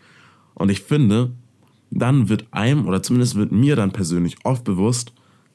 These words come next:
auch wenn es Gründe gibt, etwas nicht zu machen, solltest du es trotzdem machen.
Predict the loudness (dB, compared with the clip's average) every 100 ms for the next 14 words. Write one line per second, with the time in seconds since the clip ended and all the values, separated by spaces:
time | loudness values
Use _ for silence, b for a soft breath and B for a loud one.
0 | b _ -2 0 2 2 2 2 4 4
1 | 4 0 -2 -4 -2 -2 0 0 0 -2
2 | -4 -4 -8 -14 _ _ _ _ _ _
3 | _ _ _ -2 0 0 -2 -4 -6 -8
4 | -6 -4 -4 -4 -10